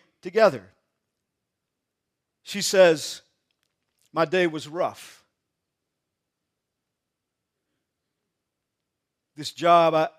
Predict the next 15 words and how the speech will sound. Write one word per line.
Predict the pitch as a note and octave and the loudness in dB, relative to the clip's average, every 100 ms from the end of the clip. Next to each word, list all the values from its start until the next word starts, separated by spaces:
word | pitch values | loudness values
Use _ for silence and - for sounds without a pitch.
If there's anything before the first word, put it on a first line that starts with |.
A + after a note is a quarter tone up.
| _ _ | _ _
I, | D#3+ - | -10 -8
I | E3 | -6
don't | E3+ D3 | -6 -6
know | D#3+ E3 | -2 -2
that | D3+ D3+ | -2 -4
I | |
want | D#3 D3 | -6 -8
to | |
continue | - C#3 E3+ D3+ B2+ | -10 -14 -10 -10 -12
in | A#2 | -16
this. | G#2+ - - - _ _ _ _ _ _ _ _ _ _ _ _ _ _ _ _ _ _ _ _ _ _ _ _ _ _ _ _ _ | -20 -20 -20 -20 _ _ _ _ _ _ _ _ _ _ _ _ _ _ _ _ _ _ _ _ _ _ _ _ _ _ _ _ _
My | D3 | -8
boss | C3+ D#3 E3+ - | -2 0 0 -2
is | D3 C3 - - | -12 -14 -14 -8
unrealistic." | E3+ D#3+ D#3+ D#3 - - | -6 -4 -4 -6 -10 -16